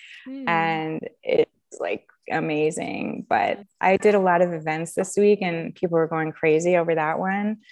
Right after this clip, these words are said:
Speaker 2: But let me tell you, my all-time favorite is
Speaker 1: Yes.
Speaker 2: our Tulsi lemongrass loose leaf blend
Speaker 1: Mm.
Speaker 2: because it was grown with so much love. And I know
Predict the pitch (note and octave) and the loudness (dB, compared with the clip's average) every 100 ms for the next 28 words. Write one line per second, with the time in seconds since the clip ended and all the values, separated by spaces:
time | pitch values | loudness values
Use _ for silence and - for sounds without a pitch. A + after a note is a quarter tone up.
0 | - - F#3+ A#3 A#3 C4+ D#4+ D4+ D4 C#4+ | -20 -8 4 8 8 10 8 6 4 6
1 | C4 G#3 - F3+ F3+ - F#3 F#3 - D#3+ | 6 2 -2 -4 -6 -6 -2 -2 2 4
2 | E3 E3+ F3 F3 - - E3+ D#3+ - E3+ | 4 4 2 2 -2 -4 -2 -2 -2 -2
3 | D#3+ D#3 D#3 - D#3 D#3 F3 E3 D#3+ E3 | 0 0 -4 -4 -4 -2 -2 0 -2 -4
4 | E3 E3+ E3+ E3+ - - _ _ _ - | -4 0 0 0 -4 -16 _ _ _ -6
5 | E3+ D#3+ D#3+ - F3+ F3+ - F3+ F3+ F3+ | 2 4 4 2 2 0 -6 -4 -2 -2
6 | F#3+ F#3+ - - G#3 G3+ F#3+ G3 E3 G3+ | -2 -4 -10 -18 -14 -14 -14 -10 0 4
7 | F#3+ - G#3 F3+ D#3+ D#3+ D#3 D#3+ E3 F3 | 4 4 4 4 4 2 2 2 0 -2
8 | - - _ _ _ _ _ - F3 E3+ | -8 -8 _ _ _ _ _ 4 8 8
9 | D#3 - _ _ F3+ F3+ F3+ F3 F3 F3+ | 4 -2 _ _ 0 4 4 2 -2 0
10 | F#3+ D#3 D#3 D#3+ D#3+ E3+ D#3+ - - - | 0 -2 -6 -8 -2 0 0 -4 -14 -12
11 | - F3 F3+ F#3+ F#3+ F#3+ - E3+ D#3+ D3+ | -4 -2 0 0 0 -4 -6 -2 0 -2
12 | C3+ - - - F3+ F3+ F3+ F3+ F#3 F#3 | -4 -8 -14 -2 0 2 2 2 2 0
13 | G3 F3+ D#3+ E3 | 0 0 0 -4